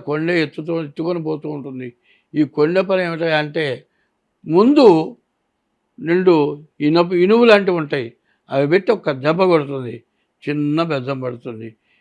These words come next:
ఈ తొండంతోటి విషం కక్కుతుంది. మరి పాపగ్రహాల యొక్క స్వభావాలు అవి. మరి ఆ పాపగ్రహాల వల్ల ముందు జరిగే నష్టం లేకుండా ఉంటే పూర్తిగా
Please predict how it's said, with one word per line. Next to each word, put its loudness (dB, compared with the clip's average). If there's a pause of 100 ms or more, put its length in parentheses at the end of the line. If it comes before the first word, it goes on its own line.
(160)
ఈ 2 (180)
తొండంతోటి 4 (200)
విషం -6
కక్కుతుంది. -14 (760)
మరి 6 (240)
పాపగ్రహాల -2 (100)
యొక్క -10 (640)
స్వభావాలు 0
అవి. -10 (540)
మరి 0 (540)
ఆ 2 (160)
పాపగ్రహాల 0
వల్ల 4 (800)
ముందు 0 (160)
జరిగే 4 (160)
నష్టం -2 (100)
లేకుండా -2 (120)
ఉంటే 6 (1200)
పూర్తిగా 4